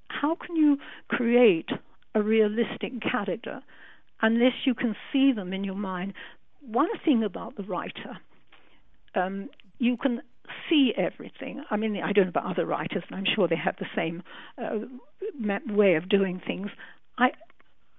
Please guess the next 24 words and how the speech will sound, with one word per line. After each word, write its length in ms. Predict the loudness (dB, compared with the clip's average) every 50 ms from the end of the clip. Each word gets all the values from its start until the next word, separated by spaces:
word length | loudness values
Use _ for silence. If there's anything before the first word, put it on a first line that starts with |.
| -20 -20 -20 -20 -20 -12 -4
I 100 | -2 -2
have 240 | -2 0 -2 -2 -4 -4 -2
this 140 | -4 -4 -4 -4 -12 -16 -6 0
imagination, 880 | 0 2 2 2 0 0 0 -2 0 2 2 2 2 0 -2 -4 -6
this 120 | -6 -8 -8 -10 -18 -20 -20 -20 -8 -4
memory, 680 | 0 4 6 8 8 8 6 4 2 -2 -2 -2 -4
where 220 | -2 -2 0 0 0
I 120 | 0 -2
can 260 | 0 0 -2 -2 -2 2 4
visualize 580 | 4 4 4 4 0 0 0 -2 -2 -2 -4 -4 -6 -16 0 4
everything 600 | 6 6 6 6 4 -2 -2 -2 -2 0 0 0 -2 -6 -16 -20 -20 -20 -20 -20 -20 -6 4 4
as 120 | 4 4 4
it 100 | 2 -2
happened. 440 | 0 -2 -2 -4 -4 -6 -6 -4 -2 0
I 120 | 0 0
can 160 | 0 2 2
even 300 | 4 4 4 4 2 0 0 -4 -16 -20 -20 -20 -20 -20 -20 -20 -20 -20 -20 -20 -20 -20 -20 -20 -20 -12 0 0 2
you 40 |
know, 120 | 4 6 6
I 120 | 6 6
can 360 | 6 4 2 2 2 0 -2 -6 -12 -20 -20 -20 -20 -20 -16 -12 -12 -4 0
see 300 | 2 6 8 8 8 6
back 400 | 4 4 4 4 4 4 2 0 -4
as 80 | -6